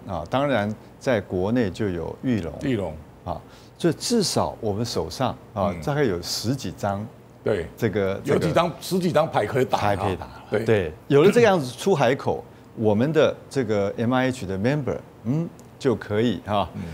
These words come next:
Speaker 1: 可以顺着这个出海口能够，呃，这个扩张它的生意了。
Speaker 2: 嗯。
Speaker 1: 那，嗯，我们最近呢，有一些这个，这个，呃，在跟我们的客户在，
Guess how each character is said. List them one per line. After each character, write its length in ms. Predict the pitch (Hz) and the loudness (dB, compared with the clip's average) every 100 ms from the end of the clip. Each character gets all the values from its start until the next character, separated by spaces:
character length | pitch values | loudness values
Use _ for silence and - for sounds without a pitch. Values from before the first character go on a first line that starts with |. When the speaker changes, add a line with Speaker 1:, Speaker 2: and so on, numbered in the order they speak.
| - - | -14 -6
Speaker 1:
可 120 | 139 | -4
以 20 | |
顺 220 | 135 190 131 | 2 2 4
着 100 | 104 | 2
这 140 | 127 | 2
个 100 | 110 | 0
出 220 | - 139 | 0 0
海 160 | 113 101 | 2 0
口 200 | 95 - | -4 -8
能 140 | 90 95 | -6 0
够， 240 | 110 - - - | 0 0 -6 -8
呃， 400 | 92 78 - 87 | -6 -4 -6 -10
这 140 | - 90 | -8 -8
个 220 | 87 87 - | -6 -8 -6
扩 160 | 120 | -2
张 260 | 101 104 107 - | 0 -2 -4 -6
它 160 | 104 | -6
的 80 | 90 | -4
生 220 | 82 98 | -4 -4
意 200 | 98 90 | -4 -6
了。 160 | 78 76 | -8 -12
Speaker 2:
嗯。 100 | 92 71 - - - | -12 -14 -18 -20 -10
Speaker 1:
那， 300 | - 147 151 147 - | 0 4 4 0 -2
嗯， 520 | 117 104 101 101 104 - - - - - - | 0 0 0 -4 -6 -12 -20 -20 -20 -16 -4
我 100 | 107 | 0
们 140 | 120 | 0
最 180 | 127 156 | 2 0
近 220 | 123 131 | 2 0
呢， 200 | 92 80 | 0 -2
有 140 | 92 95 | -2 -2
一 80 | 110 | -2
些 420 | 131 117 113 110 - | 0 2 2 0 -4
这 140 | 117 | -4
个， 420 | 98 92 87 90 87 | 0 0 0 -4 -6
这 140 | 107 | -6
个， 320 | 90 92 87 - | -4 -4 -4 -4
呃， 360 | 87 85 82 87 | -4 -4 -4 -4
在 300 | 123 107 95 | 0 0 0
跟 240 | - 110 | 0 -2
我 120 | 101 80 | -2 -4
们 160 | 90 | -4
的 280 | 98 87 90 | -2 -2 -4
客 260 | - 131 98 | -6 -4 -4
户 240 | 117 90 | -2 -4
在， 420 | 82 95 87 85 | -2 0 0 -4